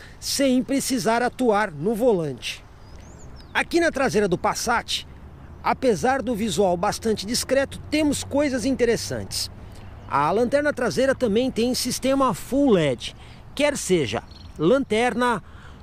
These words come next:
luz de freio, luz de pisca e até mesmo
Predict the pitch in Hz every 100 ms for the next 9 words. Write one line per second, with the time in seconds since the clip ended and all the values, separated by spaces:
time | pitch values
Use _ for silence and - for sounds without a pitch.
0 | - 156 226 320 277 190 262 - 180 190
1 | 220 226 240 240 147 - - - 185 247
2 | 320 254 165 254 - 165 220 - - 240
3 | 220 190 - - - 196 269 277 - 311
4 | 262 190 226 233 214 226 196